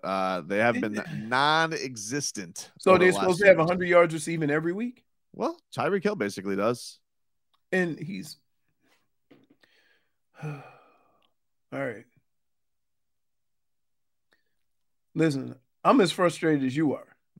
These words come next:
Speaker 1: Hmm.
Speaker 2: but I'm frustrated for different reasons, right? Because I watched the game, and it's funny.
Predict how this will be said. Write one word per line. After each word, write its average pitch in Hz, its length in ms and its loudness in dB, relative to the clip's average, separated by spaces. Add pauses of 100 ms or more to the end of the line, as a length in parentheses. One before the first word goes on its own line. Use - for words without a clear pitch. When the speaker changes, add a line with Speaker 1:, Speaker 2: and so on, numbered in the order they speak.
(120)
Speaker 1:
Hmm. 392 220 -16 (260)
Speaker 2:
but 160 100 2
I'm 180 120 4
frustrated 170 520 2
for 139 80 -8
different 131 380 -2
reasons, 139 540 -4 (1400)
right? 156 320 0 (340)
Because 135 360 -2
I 135 80 0
watched 139 500 4
the 151 60 -4
game, 120 440 -8 (1500)
and 349 120 2
it's 220 120 0
funny. 117 380 -18